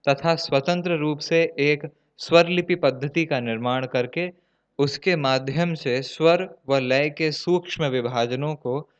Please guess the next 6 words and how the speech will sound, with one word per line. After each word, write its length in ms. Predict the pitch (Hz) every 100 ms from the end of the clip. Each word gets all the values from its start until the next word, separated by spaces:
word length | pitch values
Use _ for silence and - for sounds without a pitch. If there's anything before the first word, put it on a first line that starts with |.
| _ _
सांकेतिक 720 | - 135 135 135 160 160 165
चिन्हों 480 | - 156 151 165 170
द्वारा 380 | 123 110 135 143 135
इंगित 360 | 139 143 160
करने 500 | - 127 113 117 143 - _ _ _ -
तथा 500 | 139 160 165 165